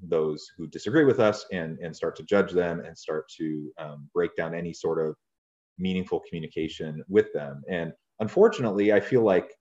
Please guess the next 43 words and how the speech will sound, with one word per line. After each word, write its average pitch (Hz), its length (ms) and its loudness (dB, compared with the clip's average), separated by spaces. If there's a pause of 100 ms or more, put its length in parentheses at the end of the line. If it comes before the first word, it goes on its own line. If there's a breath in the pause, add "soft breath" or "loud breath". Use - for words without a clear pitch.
(280)
in 101 140 -2
society 110 560 4
at 82 100 -2
large 117 320 4
right 82 180 2
now, 82 460 -4 (140)
we 101 80 0
see 98 160 0
a 85 60 4
lot 101 420 4
of 90 140 -2
that. 73 300 -8 (840)
And 104 120 0
I 92 80 0
think 98 380 -2
participants 95 800 -2
in 90 200 -4
Ethics 92 340 -4
Awareness 87 420 0
Week 85 220 -6
this - 180 -6
week, 82 220 -6
you're, 82 220 -6
you're 85 200 -8
hearing 110 380 4
about 85 320 4
that 82 120 2
in 90 60 -8
a 87 80 -2
lot 87 180 4
of 82 80 0
the 82 120 0
other 73 120 -6
sessions. - 540 -6 (540)
In 131 120 2
the 120 60 6
workplace, 131 840 4 (360)
it's - 180 -4
not 113 200 6
always 110 220 8
quite 104 300 2
the 107 80 -4
same, 98 500 -2